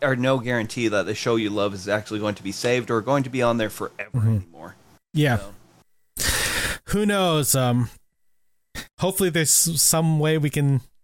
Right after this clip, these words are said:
Speaker 2: save Infinity Train in some sort of digital or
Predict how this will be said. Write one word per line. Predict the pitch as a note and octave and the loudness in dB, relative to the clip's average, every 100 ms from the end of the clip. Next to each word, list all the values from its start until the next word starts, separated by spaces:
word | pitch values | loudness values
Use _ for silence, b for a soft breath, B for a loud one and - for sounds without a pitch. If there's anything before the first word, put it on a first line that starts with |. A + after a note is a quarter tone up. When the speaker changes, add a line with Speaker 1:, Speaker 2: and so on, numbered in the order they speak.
| _ | _
Speaker 2:
save | - - D3+ D#3 | 0 2 2 2
Infinity | C#3+ C#3 - - D3+ D#3+ E3+ | 0 -2 -4 0 2 2 0
Train | - D#3 D#3+ E3 | 0 0 2 2
in | D#3 C3 | 2 2
some | - C#3+ | 2 2
sort | C3 C#3+ | 2 2
of | C#3 G#2+ | 0 0
digital | C#3 C3+ C#3+ C#3+ | 0 2 2 2
or | D3 C3+ B2+ A2+ | 2 2 2 0